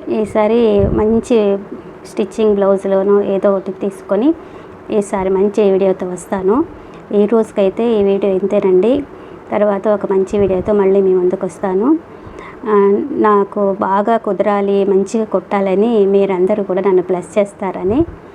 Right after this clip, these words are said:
అనుకుంటూ, ఓకే, ఉంటానండి. అందరూ హె-, హెల్తీగా ఉండండి, సంతోషంగా ఉండండి, హ్యాపీగా ఉండి అందరినీ సంతోషంగా ఉంచడానికి ప్రయత్నిద్దాం.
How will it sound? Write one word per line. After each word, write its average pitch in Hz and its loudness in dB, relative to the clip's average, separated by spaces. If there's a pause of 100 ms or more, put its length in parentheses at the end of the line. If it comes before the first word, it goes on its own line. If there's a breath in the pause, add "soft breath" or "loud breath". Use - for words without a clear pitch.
(480 loud breath)
అనుకుంటూ, 208 2 (880)
ఓకే, 202 0
ఉంటానండి. 196 2 (560 loud breath)
అందరూ 196 2 (100)
హె-, 180 -4
హెల్తీగా 196 0
ఉండండి, 196 2 (800)
సంతోషంగా 220 0
ఉండండి, 196 2 (680)
హ్యాపీగా 208 0
ఉండి 202 4
అందరినీ 202 2
సంతోషంగా 208 -2
ఉంచడానికి 208 0
ప్రయత్నిద్దాం. 185 -2